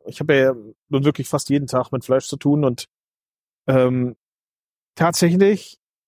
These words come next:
freue ich mich, wenn ich ein geiles Stückchen Fisch hätte. Und, äh, gerade so ein bisschen in die Meeresrichtung eintauche, so Meeresfrüchte oder so, da stehe ich total drauf.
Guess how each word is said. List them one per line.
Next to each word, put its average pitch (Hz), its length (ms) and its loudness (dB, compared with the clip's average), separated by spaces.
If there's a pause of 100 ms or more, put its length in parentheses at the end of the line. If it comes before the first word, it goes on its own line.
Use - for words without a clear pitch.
(220)
freue 147 340 0
ich 175 80 -2
mich, 170 120 -2
wenn 160 140 0
ich 143 60 -6
ein 143 100 -6
geiles 170 320 -2
Stückchen 165 300 -6
Fisch - 240 -8
hätte. 143 280 -4 (880)
Und, 135 400 -2
äh, 131 200 4
gerade 165 420 -2
so 156 200 2
ein 156 60 0
bisschen 165 240 2
in 156 100 0
die 147 80 0
Meeresrichtung 143 680 -2
eintauche, 147 640 -2 (540)
so 123 100 0
Meeresfrüchte 156 600 0
oder 147 120 4
so, 151 120 4
da 143 120 2
stehe 156 340 2
ich 165 120 -2
total 151 360 0
drauf. 127 400 -2